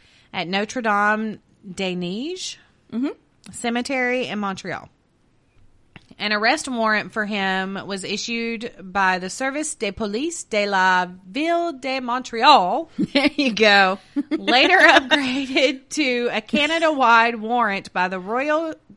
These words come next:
Speaker 1: Canadian Mounted Police.
Speaker 2: Yes!
Speaker 1: Accusing him of the following crimes.
Speaker 2: Okay.
Speaker 1: First degree murder. Committing an indignity to a dead body.
Speaker 2: Yes.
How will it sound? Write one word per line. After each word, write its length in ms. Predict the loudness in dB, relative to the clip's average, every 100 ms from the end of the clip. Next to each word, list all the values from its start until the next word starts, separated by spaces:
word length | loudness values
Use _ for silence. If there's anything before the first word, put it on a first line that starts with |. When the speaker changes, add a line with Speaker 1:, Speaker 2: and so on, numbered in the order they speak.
| _ _ _ _
Speaker 1:
Canadian 720 | -6 -2 -2 -2 -4 -6 -8 -14
Mounted 580 | -10 -8 -8 -10 -14 -14
Police. 500 | -12 -10 -10 -12 -6
Speaker 2:
Yes! 420 | 6 10 12 10 6 -10
Speaker 1:
Accusing 500 | -8 0 0 0 -2
him 360 | 0 0 -2 -2
of 200 | -4 -4
the 80 | -4
following 420 | -2 0 -2 0
crimes. 600 | 4 4 2 -4 -16 -12
Speaker 2:
Okay. 400 | -4 0 0 -2 -8 _ _ _
Speaker 1:
First 260 | 0 0 0
degree 240 | -4 -2
murder. 540 | 2 2 0 -4 -10 -16 _ _ _ _ _ -8
Committing 580 | -4 0 2 2 0 -4
an 200 | -4 -4
indignity 720 | -4 -4 -6 -4 -4 -6 -8
to 160 | -6 -6
a 60 |
dead 280 | -4 -4 -2
body. 300 | 0 0 -2
Speaker 2:
Yes. 520 | -4 -2 -4 -6 -12